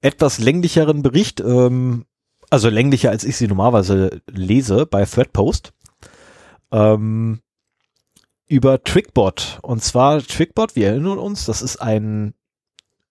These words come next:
Ur-, also ein ehemaliger von zwanzig sechzehn stammender Banking-Trojaner, ähm,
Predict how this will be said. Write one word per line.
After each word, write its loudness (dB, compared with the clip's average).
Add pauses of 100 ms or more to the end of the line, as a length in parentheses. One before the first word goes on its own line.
(280)
Ur-, 2 (340)
also 2
ein -2
ehemaliger 4
von -4
zwanzig -6
sechzehn -2
stammender 0
Banking-Trojaner, -2 (1300)
ähm, 0